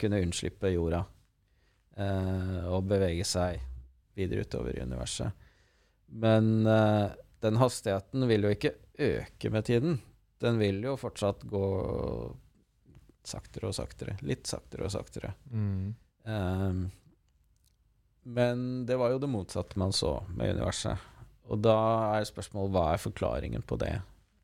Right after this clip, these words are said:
Speaker 1: Eh, og man har, eh, en del teorier, eh, og, eh,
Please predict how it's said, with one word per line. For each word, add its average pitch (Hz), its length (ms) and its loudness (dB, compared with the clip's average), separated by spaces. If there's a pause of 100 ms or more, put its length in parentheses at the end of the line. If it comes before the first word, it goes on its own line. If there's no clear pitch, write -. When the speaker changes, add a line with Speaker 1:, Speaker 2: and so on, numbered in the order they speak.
Speaker 1:
Eh, 110 560 -4 (140)
og 107 500 0 (1120)
man 139 160 4 (140)
har, 120 440 6 (760)
eh, 107 600 0 (220)
en 135 180 2
del 104 280 2
teorier, 123 640 2 (1400)
eh, 107 600 4 (200)
og, 113 880 2 (1080)
eh, 101 600 -2